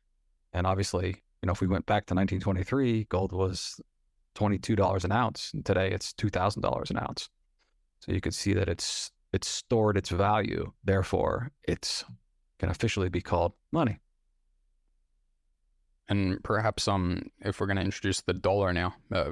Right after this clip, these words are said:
Speaker 2: I guess, you know, silver is, can be money as well, right?
Speaker 1: Yeah, that quote that he gave, he really should have said gold and silver. A lot of silver buffs s-,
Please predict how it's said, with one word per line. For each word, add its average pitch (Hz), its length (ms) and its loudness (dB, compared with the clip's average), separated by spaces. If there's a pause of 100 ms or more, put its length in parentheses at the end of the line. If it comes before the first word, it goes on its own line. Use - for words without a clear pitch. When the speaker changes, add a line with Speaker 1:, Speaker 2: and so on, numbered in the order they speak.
Speaker 2:
I 98 80 2
guess, 90 240 0
you 98 120 0
know, 80 60 -2
silver 98 440 0
is, 90 220 -2 (580)
can 101 80 0
be 92 80 2
money 90 220 2
as 90 120 -2
well, 80 160 0
right? 92 220 -2 (1200)
Speaker 1:
Yeah, 123 280 2
that 113 180 2
quote - 320 0
that 113 100 4
he 117 140 2
gave, 104 480 2
he 110 100 0
really 104 240 4
should 95 200 0
have 92 100 -2
said 87 320 0 (120)
gold - 200 0
and - 80 -8
silver. 98 420 0
A 90 60 -2
lot 90 180 2
of 90 140 -2
silver - 300 0
buffs - 480 0 (120)
s-, - 180 -2